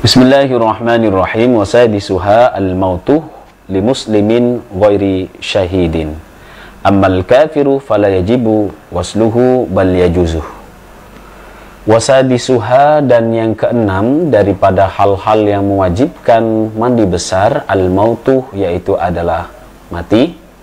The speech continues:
Li muslimin, bagi orang Islam, ghairi syahidin, selain orang yang mati dalam keadaan syahid. Amal kafiru, adapun orang kafir, fala yajibu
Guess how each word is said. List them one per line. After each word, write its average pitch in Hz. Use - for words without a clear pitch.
Li 104
muslimin, 139
bagi 107
orang 101
Islam, 107
ghairi 98
syahidin, 117
selain 104
orang 107
yang 95
mati 90
dalam 87
keadaan 90
syahid. 82
Amal 127
kafiru, 120
adapun 101
orang 95
kafir, 123
fala 98
yajibu 127